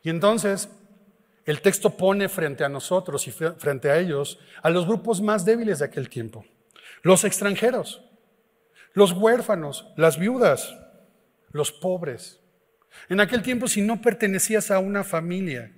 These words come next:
no tenías tierra, no tenías casa, no tenías nombre y no tenías un padre que te defendiera, como en el caso de la hija, o no tenías un papá, un vengador, como dice el vengador de la sangre en el Antiguo Testamento, es este familiar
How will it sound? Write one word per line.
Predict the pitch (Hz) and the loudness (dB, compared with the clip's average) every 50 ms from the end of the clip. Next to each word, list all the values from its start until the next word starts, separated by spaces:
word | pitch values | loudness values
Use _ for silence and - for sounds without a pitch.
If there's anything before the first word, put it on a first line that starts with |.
| - - _ _ _ _ _ - - - - | -20 -20 _ _ _ _ _ -20 -20 -8 -2
no | 160 185 190 | 0 0 2
tenías | 190 202 185 196 196 196 190 - - - | 2 0 -2 -2 -2 -4 -4 -4 -6 -6
tierra, | - 185 185 190 180 156 147 | -6 -2 0 0 2 0 0
no | 156 175 - | -2 -4 -4
tenías | - 190 180 185 185 180 180 - - | -4 -6 -6 -6 -6 -4 -4 -4 -2
casa, | - 180 185 170 - 160 | 0 0 0 0 0 -2
no | 156 175 175 | -2 -4 -4
tenías | - 180 180 175 180 165 143 - | -4 -4 -4 -2 -2 -2 -4 -2
nombre | 156 165 170 180 175 139 127 127 123 - - - - - | -2 -2 -2 -2 -2 -2 -4 -4 -6 -8 -12 -16 -14 -10
y | - 143 | -8 -6
no | 147 165 160 | -4 -4 -4
tenías | 160 165 165 165 165 151 - - | -4 -4 -4 -4 -4 -4 -6 -8
un | 170 156 151 143 | -10 -10 -12 -6
padre | _ - 147 147 151 143 143 139 | _ -2 0 0 0 -2 -6 -6
que | - 135 | -8 -10
te | 120 - 120 | -10 -10 -10
defendiera, | 120 120 107 - 127 120 127 147 139 135 120 | -10 -10 -12 -12 -12 -10 -8 -6 -4 -4 -4
como | - 123 113 117 | -6 -8 -12 -12
en | 120 120 | -12 -12
el | 117 113 | -12 -10
caso | - 139 135 - - 131 120 - - - - _ - | -8 -8 -8 -6 -8 -10 -10 -12 -14 -20 -20 _ -14
de | 135 123 | -12 -8
la | 127 123 123 | -6 -6 -6
hija, | 143 160 - - 110 104 _ - - - - | -6 -10 -12 -16 -20 -20 _ -20 -20 -14 -10
o | - 156 | -6 -4
no | 170 185 175 | -2 -2 -2
tenías | - 180 175 180 180 170 175 - | -2 -2 -2 -2 -2 -4 -4 -6
un | 185 170 151 | -10 -10 -6
papá, | - - 139 135 - - 160 160 156 147 151 151 - - - - _ _ | -2 -2 -2 -2 -2 0 0 2 2 0 -2 -6 -10 -18 -20 -20 _ _
un | 190 175 180 170 170 - - | -2 -2 -2 -2 -4 -8 -10
vengador, | 160 139 170 156 147 151 147 139 139 151 160 180 180 | -4 0 0 0 0 2 2 2 4 4 2 2 0
como | - 165 151 139 | -2 -8 -8 -8
dice | 139 147 - - 151 143 151 175 _ _ _ _ _ _ | -8 -10 -8 -6 -6 -6 -8 -10 _ _ _ _ _ _
el | - 143 131 | -8 -8 -6
vengador | 135 139 139 143 139 147 151 156 | -6 -4 -2 0 0 0 0 -2
de | 165 156 | -2 -4
la | 139 120 | -4 -6
sangre | - - - 160 160 160 151 131 131 | -4 -4 -2 -2 -2 -4 -6 -10 -10
en | 127 127 | -10 -10
el | 123 123 | -12 -12
Antiguo | 123 120 151 147 151 | -12 -12 -10 -10 -10
Testamento, | - - 123 - - 123 127 147 156 151 - 147 | -10 -10 -12 -12 -12 -12 -12 -12 -12 -8 -8 -8
es | 139 - | -6 -8
este | 165 147 - 175 | -8 -10 -10 -8
familiar | - - 156 139 135 131 131 151 160 160 156 131 | -6 -6 -6 -6 -6 -8 -8 -4 -2 -2 -4 -4